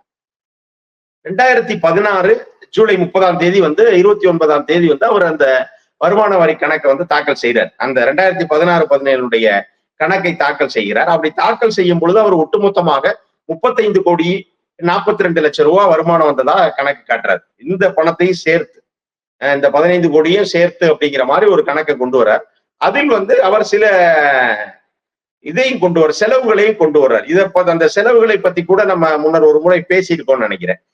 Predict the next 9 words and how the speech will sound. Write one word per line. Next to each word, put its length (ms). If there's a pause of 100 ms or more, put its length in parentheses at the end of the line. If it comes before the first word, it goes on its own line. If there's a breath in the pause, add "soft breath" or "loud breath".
(140)
அவர் 160
என்ன 200
சொல்றாருன்னா, 500
ரசிகர் 420
மன்ற 260
செலவெல்லாம் 460
இதுக்குள்ள 320
கொண்டு 260
வர்றார். 180